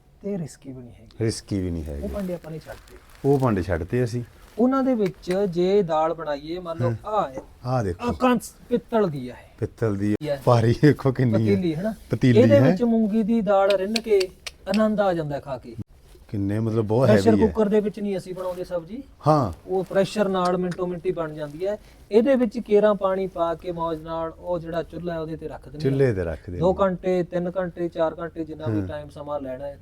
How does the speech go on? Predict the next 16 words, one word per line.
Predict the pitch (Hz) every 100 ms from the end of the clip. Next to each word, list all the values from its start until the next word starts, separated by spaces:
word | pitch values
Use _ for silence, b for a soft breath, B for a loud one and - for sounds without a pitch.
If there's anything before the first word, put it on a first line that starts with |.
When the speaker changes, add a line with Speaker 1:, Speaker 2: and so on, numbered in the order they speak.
| - 113
Speaker 2:
ਹਾਂ। | 107 123
Speaker 1:
ਆਨੰਦ | 170 185 185
ਹੈ। | 185 - - -
Speaker 2:
ਆਨੰਦ | 107 101 98 92 90
ਹੈ। | 87 90
ਨਹੀਂ | 90
ਹੈ | 87
Speaker 1:
ਸਵਾਦ | 180 185
Speaker 2:
ਜੀ। | 180
Speaker 1:
ਵੀ | 156
ਵੱਖਰਾ | 143 - -
ਹੈ। |
Speaker 2:
ਸਵਾਦ | 117 113 104 101
ਵੀ | 101
ਵੱਖਰਾ | 87 82 -
ਹੈ। | 73